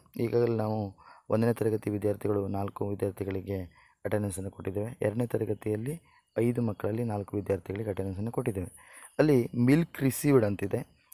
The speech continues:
ಅಲ್ಲಿ ಈಗಾಗಲೇ ನಾಲ್ಕು ಎಂಟ್ರಿ ಆಗಿರ್ತದೆ. ನಾವು ಏನು ಅಟೆಂಡೆನ್ಸನ್ನು ಕೊಟ್ಟಿರ್ತೇವೆ ಅದು ಮಿಲ್ಕ್ ರಿಸೀವ್ಡ್ ಮತ್ತು ಎಮ್ ಡಿ ಎಮ್ ರಿಸೀವ್ಡಲ್ಲಿ ಅಷ್ಟೇ ಮಕ್ಕಳ ಸಂಖ್ಯೆ ಎಂಟ್ರಿ ಆಗಿರುತ್ತೆ. ಹಾಗಂತ ನಾವು ಮತ್ತೆ ಅದನ್ನು ಎಡಿಟ್ ಕೂಡ ಮಾಡ್ಬೋದು. ಈಗ ನಾವು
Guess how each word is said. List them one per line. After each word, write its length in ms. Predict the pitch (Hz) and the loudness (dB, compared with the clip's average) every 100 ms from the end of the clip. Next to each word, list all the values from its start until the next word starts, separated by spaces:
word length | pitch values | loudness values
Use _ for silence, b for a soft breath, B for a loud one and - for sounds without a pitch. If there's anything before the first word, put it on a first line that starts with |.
| - - | -10 -2
ಅಲ್ಲಿ 240 | 117 113 | 2 2
ಈಗಾಗಲೇ 360 | 110 110 110 110 | 4 4 4 2
ನಾಲ್ಕು 340 | 104 104 104 | 2 0 0
ಎಂಟ್ರಿ 300 | 104 107 - | 0 2 2
ಆಗಿರ್ತದೆ. 400 | 104 92 90 95 | 2 0 -2 0
ನಾವು 160 | 107 107 | 2 4
ಏನು 260 | 113 135 | 4 2
ಅಟೆಂಡೆನ್ಸನ್ನು 520 | - 117 127 120 120 117 | 0 0 -2 -2 -4 -2
ಕೊಟ್ಟಿರ್ತೇವೆ 720 | 120 - 131 - 95 101 - | -2 4 4 4 -2 -4 -4
ಅದು 220 | 117 117 107 | 0 0 0
ಮಿಲ್ಕ್ 400 | 104 120 123 - | 2 0 0 -2
ರಿಸೀವ್ಡ್ 320 | 110 120 113 | 0 0 0
ಮತ್ತು 200 | 107 101 | -4 -4
ಎಮ್ 220 | 101 107 | -2 0
ಡಿ 60 | 110 | 0
ಎಮ್ 160 | 107 | 0
ರಿಸೀವ್ಡಲ್ಲಿ 580 | 101 - 101 98 104 127 - B B 104 | -4 -4 -4 -2 -2 -4 -8 B B -12
ಅಷ್ಟೇ 300 | - - 131 | -6 -2 0
ಮಕ್ಕಳ 320 | 110 - 107 101 B B _ - | 0 0 0 -2 B B _ -4
ಸಂಖ್ಯೆ 380 | 110 101 - | -2 -2 0
ಎಂಟ್ರಿ 200 | 113 101 | 0 2
ಆಗಿರುತ್ತೆ. 400 | 107 95 90 - - B B B | 2 2 -2 -8 -18 B B B
ಹಾಗಂತ 340 | - 131 143 131 117 - B B - | 2 4 4 4 0 -2 B B 2
ನಾವು 400 | 123 127 139 156 - - - - - | 6 8 6 0 -8 -20 -20 -2 0
ಮತ್ತೆ 220 | 143 - | 4 6
ಅದನ್ನು 420 | 127 123 - 117 | 8 6 4 2
ಎಡಿಟ್ 240 | 127 143 | 4 2
ಕೂಡ 180 | - 123 | 4 6
ಮಾಡ್ಬೋದು. 680 | 113 104 101 101 104 151 - | 6 4 0 0 -2 -4 -4
ಈಗ 160 | - 127 | 0 2
ನಾವು 460 | 131 127 120 113 | 4 4 2 -4